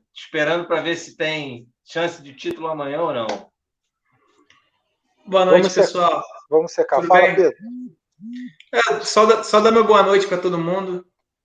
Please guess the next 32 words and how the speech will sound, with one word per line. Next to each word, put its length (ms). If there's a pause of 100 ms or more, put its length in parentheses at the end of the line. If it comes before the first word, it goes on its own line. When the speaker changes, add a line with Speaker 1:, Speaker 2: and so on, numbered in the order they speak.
(200)
Speaker 2:
Estamos 360
aqui 340
mais 240
um 100
dia. 440 (840)
Speaker 3:
<laughs> 500 (880)
Mais 280
um 140
dia 260
debatendo. 560 (160)
Agora 260
é 20
pra 140
debater 540
essa 180
expectativa 680
de, 340 (400)
do 120
jogo 300
de 80
amanhã, 380
que 640
o, 240
a, 220
a 40
possibilidade 640
do 60
Roger 280
escalar 440
um 80
time 200
alternativo 840